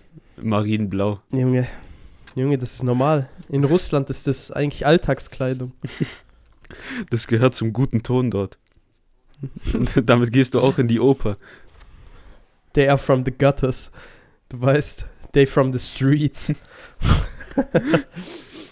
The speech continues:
Speaker 1: Ja, aber die Russen,
Speaker 2: Mhm.
Speaker 1: ja, die haben's drauf, was will man sagen?
Speaker 2: Ja,
Speaker 1: Keiner
Speaker 2: krass.
Speaker 1: kann einen Adidas Jogginganzug so gut tragen wie ein Russe.
Speaker 2: Junge, die rocken nur diese Adidas
Speaker 1: Das ist
Speaker 2: Ho-,
Speaker 1: eigentlich,
Speaker 2: äh, Anzüge.
Speaker 1: das ist eigentlich die zweite Haut von denen.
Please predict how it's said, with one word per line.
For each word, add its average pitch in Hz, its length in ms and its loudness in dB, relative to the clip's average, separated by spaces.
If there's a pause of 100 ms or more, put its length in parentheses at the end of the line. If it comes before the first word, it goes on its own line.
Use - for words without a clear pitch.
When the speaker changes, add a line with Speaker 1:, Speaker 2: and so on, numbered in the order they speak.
(200)
Speaker 1:
Ja, 143 120 -2
aber 143 140 -4
die 120 80 -2
Russen, 127 280 -4 (220)
Speaker 2:
Mhm. - 60 -8
Speaker 1:
ja, 135 140 -2
die 120 120 -6
haben's 117 180 -8
drauf, 123 360 -8
was - 160 -12
will 110 80 -2
man 104 160 -4
sagen? 120 260 -6 (1700)
Speaker 2:
Ja, 143 140 -6
Speaker 1:
Keiner 131 320 4
Speaker 2:
krass. 156 100 0
Speaker 1:
kann 127 160 4
einen 120 120 2
Adidas 120 460 0
Jogginganzug 117 1040 -4
so 117 140 -2
gut 110 140 -8
tragen 113 360 -6
wie 107 60 -2
ein 101 100 -4
Russe. 110 340 -6 (1080)
Speaker 2:
Junge, 139 220 0
die 127 100 -2
rocken 135 460 0
nur 139 140 2
diese 127 300 -6
Adidas 127 360 -6
Speaker 1:
Das - 160 -4
ist - 40 -6
Speaker 2:
Ho-, - 40 0
Speaker 1:
eigentlich, 120 400 0
Speaker 2:
äh, - 20 -6
Anzüge. 131 500 -4
Speaker 1:
das 107 100 -10
ist - 60 -8
eigentlich 117 260 -2
die 107 100 -14
zweite 110 420 -4
Haut 120 160 -2
von 95 220 -4
denen. 95 200 -4